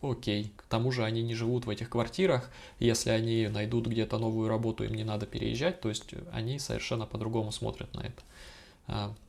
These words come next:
я слышал, что в Америке примерно такая же ситуация сейчас, когда квартиры и, или имущество, э, недвижимость начали рассматривать как инвестиционное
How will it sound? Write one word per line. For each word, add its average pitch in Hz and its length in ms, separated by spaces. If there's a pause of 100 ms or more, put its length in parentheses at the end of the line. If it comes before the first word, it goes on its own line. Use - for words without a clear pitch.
(160)
я 117 260
слышал, 143 360
что 120 180
в 117 40
Америке 123 360
примерно 117 300
такая 117 300
же 113 100
ситуация 202 440
сейчас, 113 380
когда 110 400
квартиры 120 720
и, 117 80
или 113 440
имущество, 117 720 (200)
э, 104 260 (240)
недвижимость 117 560
начали 113 320
рассматривать 110 580
как - 220 (480)
инвестиционное 113 1200